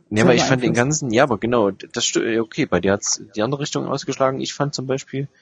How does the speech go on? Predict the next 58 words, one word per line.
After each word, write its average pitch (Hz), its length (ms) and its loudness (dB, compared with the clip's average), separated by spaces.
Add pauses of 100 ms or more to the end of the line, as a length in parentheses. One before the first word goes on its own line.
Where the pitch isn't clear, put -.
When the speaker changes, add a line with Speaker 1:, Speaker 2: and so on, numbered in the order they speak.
(540)
Speaker 1:
gerade 123 240 -4
durch 120 180 2
diesen 113 260 -4
Dialog 107 360 4
in 113 140 -4
dem 113 140 -2
Diner 113 280 0
dann 120 160 -2
noch 120 120 -2
mal, 123 220 -6
wo 113 100 -6
die 104 100 -12
dann 98 260 -10
gesagt 98 380 -6
hat, 95 100 -8
„Hier, 95 140 -4
denk 107 180 -12
doch 110 100 -6
mal“ 92 220 -2
und 90 220 -8
alles 92 260 -10
nur 90 140 -8
deswegen 101 440 -8
und 85 200 -12
überhaupt. 104 520 -10
Und 90 120 -8
dann 95 180 -8
siehst 123 220 -10
du 110 40 -2
das 92 100 -4
alles 87 180 -4
noch 95 80 -6
mal 92 80 -2
und 95 100 -6
denkst 98 180 -8
so, 95 140 -10
„Ja, 127 340 -12
stimmt.“ - 380 -14 (1120)
Es - 280 -6
hat - 200 -10
alles, 143 280 -2
ich 107 80 -6
meine, 98 140 4
hätte 113 100 0
man 92 120 4
sich 87 140 -6
vorher 113 220 2
schon 92 120 -8
denken 85 240 -4
können, 82 200 -8
dass - 160 -12
es - 120 -8
natürlich 98 480 -4
immer 98 160 -8
mit 92 140 -6
der 90 120 -4
ersten - 320 -4
Handlung 104 440 -4